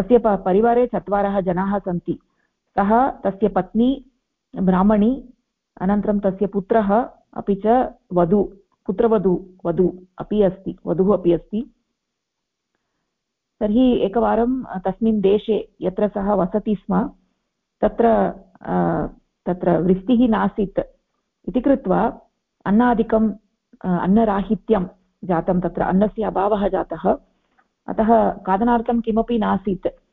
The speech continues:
एते जनाः किमपि न खादितवन्तः, बहुदिन-, अ, दिनपर्यन्तं किमपि न खादितवन्तः।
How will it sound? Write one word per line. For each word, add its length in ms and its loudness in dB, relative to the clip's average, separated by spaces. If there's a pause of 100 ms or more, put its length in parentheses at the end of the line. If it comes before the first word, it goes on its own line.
(400)
एते 220 4
जनाः 520 -2 (540)
किमपि 600 0 (200)
न 120 -2
खादितवन्तः, 840 -2
बहुदिन-, 680 -2 (220)
अ, 260 -4
दिनपर्यन्तं 800 0
किमपि 360 -2
न 120 -2
खादितवन्तः। 800 -6